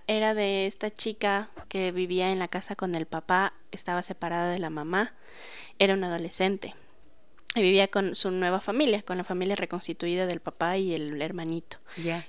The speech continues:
Speaker 1: Y ella tenía problemas de depresión, pero, em,
Speaker 2: Ay, qué horror, no me acuerdo.
Speaker 1: el papá le daba como una,
Speaker 2: <laughs>
Speaker 1: "Si te sacas buenas calificaciones, te doy dinero". Y lo que ella empezó a hacer es,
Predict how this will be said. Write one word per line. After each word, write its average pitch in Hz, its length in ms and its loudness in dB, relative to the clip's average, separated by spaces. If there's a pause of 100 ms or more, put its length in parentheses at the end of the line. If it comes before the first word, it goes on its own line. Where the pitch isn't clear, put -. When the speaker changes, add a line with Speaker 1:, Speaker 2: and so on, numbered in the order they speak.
Speaker 1:
Y 208 100 6
ella 196 200 6
tenía 180 420 2
problemas 151 480 -4
de 151 80 -6
depresión, 147 580 -8 (240)
pero, 185 340 4 (680)
em, 170 640 0
Speaker 2:
Ay, 160 100 -14 (120)
qué 165 100 -16
horror, 165 260 -12
no 165 60 -14
me 160 80 -12
acuerdo. - 280 -14 (580)
Speaker 1:
el 190 160 6
papá 185 300 10
le 208 220 8
daba 196 320 12
como 180 320 10
una, 190 380 12
Speaker 2:
<laughs> - 300 -4
Speaker 1:
"Si 226 180 8
te 214 120 8
sacas 302 320 10
buenas 302 300 8
calificaciones, 269 1040 8
te 226 140 8
doy 202 180 12
dinero". 175 460 6 (200)
Y 202 80 6
lo 190 160 8
que 196 100 2
ella 196 140 6
empezó 190 380 2
a 190 40 8
hacer 233 340 10
es, 170 300 6